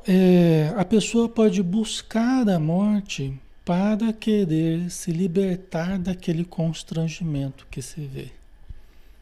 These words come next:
Entendeu? Pra se libertar do corpo, né? Que ele, que ele sente, é, aprisioná-lo, vamos dizer assim. Lógico que nós não devemos fazer isso.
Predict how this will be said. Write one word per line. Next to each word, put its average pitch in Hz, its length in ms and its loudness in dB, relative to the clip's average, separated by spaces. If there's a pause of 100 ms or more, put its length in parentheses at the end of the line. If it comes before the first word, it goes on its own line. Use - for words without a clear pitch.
(1000)
Entendeu? 147 420 -8 (160)
Pra 131 100 -8
se - 180 -8
libertar 151 600 0
do 151 120 -4
corpo, 170 720 -2 (960)
né? 160 300 -2 (160)
Que - 120 -2
ele, 139 360 -4
que - 140 -6
ele 135 120 -4
sente, 156 840 -4 (680)
é, 139 260 -6
aprisioná-lo, 139 920 0
vamos 117 220 -2
dizer 117 40 -4
assim. - 300 -10 (400)
Lógico 247 600 4
que - 160 -2
nós 156 260 2
não 180 140 2
devemos 180 420 2
fazer 185 320 0
isso. 156 440 -4